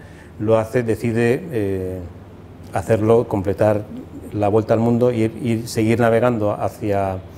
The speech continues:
hacia el este, porque yo imagino que el, es, un-, una vez que, que han comprobado que la, que el Pacífico es mucho más grande de lo que habían calculado inicialmente y el de-, el desconocimiento de los vientos que había en la zona,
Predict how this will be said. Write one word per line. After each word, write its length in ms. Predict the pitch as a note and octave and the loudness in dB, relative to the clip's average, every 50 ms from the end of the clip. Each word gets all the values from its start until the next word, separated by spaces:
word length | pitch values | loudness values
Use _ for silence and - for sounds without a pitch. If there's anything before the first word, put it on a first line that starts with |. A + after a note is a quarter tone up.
| - - - - - - - - - | -18 -18 -18 -18 -18 -18 -16 -10 -6
hacia 280 | - A2+ - - B2 A#2 | -4 -4 0 2 2 4
el 80 | B2 | 4
este, 360 | C3+ B2+ - - D3 D3 D#3 D3+ - - - - - - - - - | 2 0 0 0 0 0 0 -2 -10 -16 -18 -18 -18 -20 -16 -4 0
porque 500 | A2+ G#2+ G2 - A2 G#2+ G#2 A2 B2+ - | 0 0 0 0 0 2 2 2 2 2
yo 100 | C3+ C3 | 2 4
imagino 420 | C#3 D3 C#3+ C3 - C#3+ C#3 C#3 B2+ | 4 4 4 2 2 2 2 2 4
que 120 | C3 B2 | 4 2
el, 360 | A2+ G#2+ - - B2 B2 D3 - | 2 2 -2 -4 -6 -8 -8 -10
es, 160 | - - - - | -10 -10 -10 -8
un-, 320 | C3+ C3 C#3+ C3 C3 - - | -6 -4 -2 -2 -2 -2 0
una 260 | C#3+ C3+ C#3 C#3 C3+ | 0 2 4 4 4
vez 120 | C3+ B2 | 4 2
que, 340 | B2+ C3 B2 A#2+ A#2+ A#2+ B2 - | 2 2 2 4 2 2 2 2
que 80 | A#2+ | 2
han 80 | A2+ A#2 | 0 2
comprobado 460 | - A#2+ A2+ A#2 A2+ A2+ B2+ C3 - | 2 0 2 4 4 4 4 2 0
que 120 | - G#2 G2 | -2 -2 -2
la, 220 | G2 G2 G2+ - | 0 -2 -2 -4
que 160 | - - G#2 | -4 -6 -6
el 40 | G2+ | -4
Pacífico 560 | - G2+ G2 - B2 G#2+ B2+ B2 - A2 G#2+ | -2 -4 -2 -2 -2 0 0 0 0 0 0
es 60 | A2 | 0
mucho 220 | A2+ A2 A2 - A#2 | 0 -2 -2 -2 0
más 160 | A2+ G#2+ G2+ | 0 0 2
grande 280 | G#2+ A#2+ B2 A2+ A2 G#2 | 2 2 2 2 2 2
de 80 | G#2 | 2
lo 120 | G2+ G2 G2+ | 2 0 0
que 240 | G#2+ G#2 G2+ G2+ | -2 -2 -2 -2
habían 320 | A2 G#2+ G#2+ A2 A2 A2+ A#2 | -2 0 0 0 0 0 0
calculado 400 | - - A2+ A2 - A2 A2 A2+ | 0 0 0 0 0 0 2 2
inicialmente 640 | A2 G2+ - A2+ A2 A2+ B2+ C3+ C3 - G2+ F#2 - - - - - - - - - - - - - - | 2 0 -2 -2 0 0 0 0 -2 -4 -6 -8 -8 -12 -18 -18 -18 -18 -18 -18 -18 -18 -18 -16 -6 0
y 100 | B2+ A#2+ | 2 4
el 100 | A2 G#2 | 4 4
de-, 180 | G#2+ A2+ A#2+ - - | 4 2 2 0 -2
el 220 | - - A#2 G#2 G#2 | -2 -2 0 0 0
desconocimiento 720 | G#2+ F#2+ - - A2 G#2+ G#2 - A2+ A2+ A#2 A#2+ C3 B2 | 0 0 0 0 0 0 0 0 0 0 2 4 4 4
de 60 | A#2+ A2 | 4 4
los 120 | A2 A2 | 4 2
vientos 360 | G#2+ A#2 C3+ C#3 - A2+ - | 2 2 0 0 -2 -4 -4
que 80 | - A2+ | -2 0
había 160 | G2+ G#2+ A2 | 0 2 2
en 80 | A2+ A#2 | 0 0
la 80 | A2 | -2
zona, 260 | - C3 B2+ B2 B2+ | -2 -2 -2 -2 -4